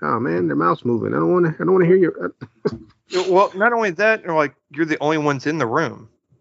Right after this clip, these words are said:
Speaker 1: Yeah, right.
Speaker 2: Like, full volume, okay, for, so we can hear you, other
Speaker 1: Yeah.
Speaker 2: than the lady howling in the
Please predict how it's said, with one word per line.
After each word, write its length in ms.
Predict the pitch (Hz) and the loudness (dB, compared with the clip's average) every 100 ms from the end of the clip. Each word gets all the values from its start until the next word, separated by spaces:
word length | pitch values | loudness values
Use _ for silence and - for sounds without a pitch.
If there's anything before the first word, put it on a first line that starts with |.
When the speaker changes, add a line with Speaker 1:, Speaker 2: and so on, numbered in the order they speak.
| _ - | _ 0
Speaker 1:
Yeah, 280 | 139 104 - - - | 0 0 -4 -16 -2
right. 240 | 175 156 143 | 2 2 0
Speaker 2:
Like, 140 | 135 _ 147 117 _ _ _ _ _ _ _ _ - | -4 _ -6 -6 _ _ _ _ _ _ _ _ 0
full 160 | 202 | 2
volume, 380 | 180 185 160 117 | 6 4 4 -2
okay, 280 | 117 147 151 147 | -2 -2 -2 -6
for, 300 | - 123 - | -8 -6 -8
so 100 | - | -8
we 120 | 127 123 | -6 -6
can 100 | 123 | 0
hear 160 | 131 | 2
you, 240 | 117 107 104 _ _ 123 | 2 -2 -8 _ _ -4
other 220 | 117 120 | 0 2
Speaker 1:
Yeah. 80 | 120 | 2
Speaker 2:
than 220 | 113 113 _ _ - | 0 -4 _ _ -6
the 100 | 117 | 2
lady 280 | 117 117 110 | 2 2 2
howling 400 | 117 113 110 110 | 2 2 0 -4
in 120 | 107 | -6
the 160 | 104 | -6